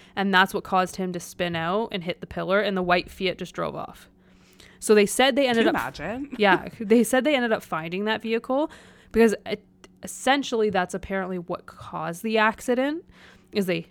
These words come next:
Speaker 1: they bumped this car, he reacted, spun out, and hit the pillar.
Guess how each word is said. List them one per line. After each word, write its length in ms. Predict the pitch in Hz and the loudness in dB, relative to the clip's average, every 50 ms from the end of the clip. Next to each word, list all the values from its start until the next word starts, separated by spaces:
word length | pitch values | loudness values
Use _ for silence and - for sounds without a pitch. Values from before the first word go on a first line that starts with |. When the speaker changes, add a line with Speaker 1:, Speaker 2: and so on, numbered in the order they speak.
| _ _ _ _ | _ _ _ _
Speaker 1:
they 100 | - 185 | -6 -6
bumped 400 | 170 170 202 202 214 226 - 214 | -2 0 2 2 2 0 -2 -2
this 180 | 220 220 214 - | -2 -2 -2 -4
car, 560 | - - 190 180 180 180 180 180 175 170 - _ _ _ - | 0 2 4 6 6 6 6 4 2 0 -4 _ _ _ -20
he 560 | - - - 202 190 190 190 190 190 190 - - _ - 196 | -20 -12 -8 -4 -2 -2 -2 -2 -2 -4 -6 -8 _ -6 0
reacted, 500 | 190 196 180 170 170 170 - - 175 - | 2 4 6 6 4 4 2 -2 -6 -4
spun 340 | - - - 185 175 175 | -6 -4 0 0 0 2
out, 220 | 175 170 175 - - | 0 0 -2 -2 -4
and 80 | 175 | -6
hit 140 | 160 175 - | -8 -8 -12
the 60 | - - | -10 -10
pillar. 320 | - - - - - - | -10 -10 -10 -10 -14 -18